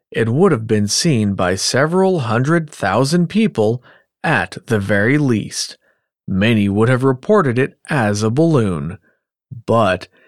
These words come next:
even if this angle is ignored, it still could not possibly have been a balloon at low altitude.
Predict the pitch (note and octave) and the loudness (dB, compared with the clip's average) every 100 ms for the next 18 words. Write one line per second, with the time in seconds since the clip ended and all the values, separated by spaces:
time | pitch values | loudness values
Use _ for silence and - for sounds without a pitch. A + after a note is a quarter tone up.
0 | _ _ - F#3 G#3 G#3 A#2 - G#2+ C#3 | _ _ -4 0 2 2 0 -2 0 0
1 | - - F3 F#3 A#2+ A2 - B2 A#2 A2+ | 0 -2 0 2 2 0 -2 -4 -2 -2
2 | A#2+ E3+ C#3 G2 G#2 B2+ _ _ _ - | 0 0 2 0 -4 -8 _ _ _ -2
3 | A#2 - - - D#3+ F#3+ G#3 G#3 B2 G#2 | -2 -2 -4 0 2 2 0 0 -2 -2
4 | A#2 E3 G2+ - - - - G#2+ B2 D3+ | 0 0 0 -4 -12 -12 -4 -2 -2 -2
5 | C#3+ D3+ D3+ C#3+ D#3+ F3+ C3 C3+ B2 A2+ | 2 2 0 -2 0 2 2 -2 -4 -4
6 | A2+ B2 F#3+ D3 G#2+ A2+ A2+ A2 G#2 G#2 | -2 0 2 2 0 -4 -6 -8 -8 -4
7 | G2+ A#2 E3+ E3 A#2 G#2 F#2+ G2+ E2 - | 0 2 2 2 0 -4 -6 -4 -4 -6